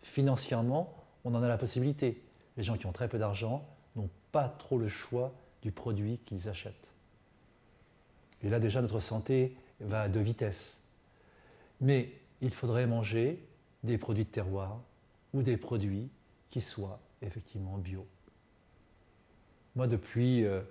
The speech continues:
depuis trente-cinq ans, le bio m'intéresse. On avait créé à Caen une des premières coopératives bio, euh, de France, avec quelques amis. Mais c'est vrai qu'une nourriture falsifiée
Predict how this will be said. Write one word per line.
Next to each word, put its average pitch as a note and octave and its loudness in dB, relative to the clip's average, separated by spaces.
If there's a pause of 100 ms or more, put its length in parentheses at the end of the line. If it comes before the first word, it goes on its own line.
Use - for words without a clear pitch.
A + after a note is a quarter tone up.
(440)
depuis G#2 -4
trente-cinq A2 -2
ans, C#3 2
le A2+ 4
bio G#2+ 2
m'intéresse. A2+ 4
On A2 -2
avait G#2 -2
créé A2+ 2
à G2+ -4 (120)
Caen A#2+ 0
une G#2+ 2
des G2 -2
premières G2+ -4
coopératives G2+ -4 (140)
bio, G#2+ -2 (560)
euh, A#2+ -4
de G2+ 0
France, F3+ -2 (760)
avec G#2 -2
quelques G#2 0
amis. B2+ 2 (420)
Mais C3+ 6 (560)
c'est - 0
vrai C#3+ 4 (380)
qu'une A#2+ 2
nourriture C#3+ 4
falsifiée C#3+ 2